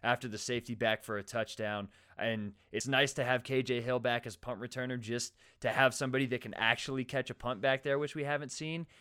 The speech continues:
And something we talked about that, you know, really struggled the past couple of weeks, and something Matt and I alluded to on the preview for this game, was the kick coverage. They looked really good after struggling for a couple of weeks. Elijah Goins had a couple nice plays, so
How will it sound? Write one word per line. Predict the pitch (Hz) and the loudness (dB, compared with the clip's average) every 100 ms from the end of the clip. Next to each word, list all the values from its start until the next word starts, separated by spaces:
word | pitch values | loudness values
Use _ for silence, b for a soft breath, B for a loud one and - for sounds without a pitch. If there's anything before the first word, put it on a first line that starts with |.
| b | b
And | - 127 131 | -4 0 0
something | - 165 175 147 | 2 2 2 0
we | 160 | 0
talked | 202 170 143 135 | 2 2 2 0
about | 117 117 117 117 b b b b - _ - 123 | 0 2 4 0 b b b b -20 _ -16 0
that, | 127 120 104 _ | 4 4 0 _
you | - 135 | -6 -2
know, | 123 110 - _ _ _ _ - 127 | 0 -2 -6 _ _ _ _ -10 0
really | 160 151 | 2 2
struggled | - 180 180 | 6 6 6
the | 139 | 0
past | 143 127 - | 2 0 0
couple | 131 117 | -2 -2
of | 110 | -4
weeks, | 104 120 - | -2 -4 -6
and | 117 | -6
something | 135 113 113 | -6 -6 0
Matt | 123 131 | 2 2
and | 127 | 0
I | 113 | 0
alluded | 107 110 139 139 | 0 0 -2 -2
to | - 123 113 104 | -4 -2 -2 -2
on | 101 107 | -2 -4
the | |
preview | - 180 165 127 | -4 -4 -2 -4
for | 117 | -4
this | 104 - | -8 -6
game, | 107 107 104 b b | -6 -6 -8 b b
was | - 147 | 2 2
the | 127 | 4
kick | 190 | 2
coverage. | - 131 90 82 - b b - | 4 4 4 -2 -10 b b 4
They | 139 | 6
looked | 170 135 | 6 4
really | 156 147 | 2 2
good | 127 135 | 4 6
after | 127 120 | 6 2
struggling | 113 147 127 120 120 | -2 2 2 2 -4
for | 110 120 | -2 -2
a | |
couple | 110 131 117 110 | 0 0 0 -4
of | 101 | -2
weeks. | 113 107 - B B | -4 -4 -8 B B
Elijah | 110 123 143 127 | 2 8 8 6
Goins | 104 127 127 123 | 4 4 4 2
had | 120 113 | -2 -2
a | |
couple | 120 131 120 | 0 0 0
nice | 120 117 | 0 -2
plays, | - - 110 110 | -2 0 2 2
so | - 110 101 | 0 0 0